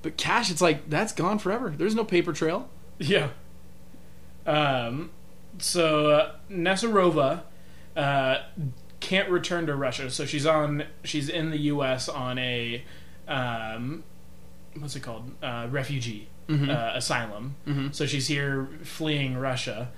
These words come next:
Speaker 2: Uh, she is wanted in two thousand fourteen for murder, um, in Russia. In Russia, she was wanted for murder, so she fled Russia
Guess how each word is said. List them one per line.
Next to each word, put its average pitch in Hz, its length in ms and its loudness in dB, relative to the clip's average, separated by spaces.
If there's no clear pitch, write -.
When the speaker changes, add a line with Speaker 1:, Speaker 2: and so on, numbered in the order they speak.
Speaker 2:
Uh, 127 200 -2
she 151 180 0
is 135 140 0
wanted 170 420 4
in 160 200 0
two 175 140 2
thousand 170 540 0
fourteen 160 680 -2
for 123 200 -4
murder, 123 640 -2
um, 117 540 -8
in 135 200 0
Russia. - 380 -6
In 135 140 -2
Russia, 131 260 0
she 127 140 -6
was 117 140 -4
wanted 120 280 -4
for 113 120 -8
murder, 110 340 -6
so 127 160 -6
she 131 140 -4
fled 117 340 -8
Russia 131 400 -6